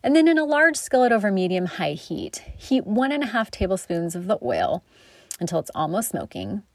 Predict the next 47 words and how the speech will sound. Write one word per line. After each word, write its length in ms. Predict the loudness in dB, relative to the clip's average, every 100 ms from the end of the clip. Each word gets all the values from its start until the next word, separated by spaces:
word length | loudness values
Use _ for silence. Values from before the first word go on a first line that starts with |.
| _
Add 260 | 4 6 4
the 80 | 0
two 240 | 0 0
medium-large 680 | 0 -2 -2 -2 -2 -2 -4 -4
onions 600 | -4 -4 -6 -8 -8 -2
that 100 | -2
have 220 | -2 -4
been 200 | -8 -8
peeled 480 | -8 -4 0 0 -4
and 100 | -6
cut 140 | -6
into 160 | -6 -4
halves 420 | -2 -2 -4 -6
and 100 | -8
thinly 300 | -8 -6 -8
sliced, 580 | -6 -8 -6 -8 -12 -20 _ -20 -20 -20 -20 0
and 140 | 4 4
cook 240 | 4 2
for 220 | 2 2
eight 200 | 2 -2
to 100 | -4
ten 240 | -4 -2 -2
minutes, 400 | -4 -8 -10 -14 -12
stirring 400 | -2 0 2 2
toward 180 | 0
the 200 | 0 -2
end 280 | -2 0 0
of 140 | 0 0
their 160 | -4
cooking 380 | -6 -10 -8 -6
time 320 | -4 -4 -4
when 120 | -6
they 80 | -6
begin 280 | -6 -8 -8
to 60 | -6
brown. 300 | -6 -6 -4
Now, 220 | 2 4
this 260 | 6 4 4
isn't 240 | 2 2
gonna 160 | 2 2
yield 360 | 2 4 4 4
what 180 | 0
I 180 | 2 2
consider 380 | 2 -2 0 0
a 100 | 0
truly 720 | -6 -12 -8 -4 0 2 2
caramelized 760 | 0 -2 -4 -4 -4 -6 -6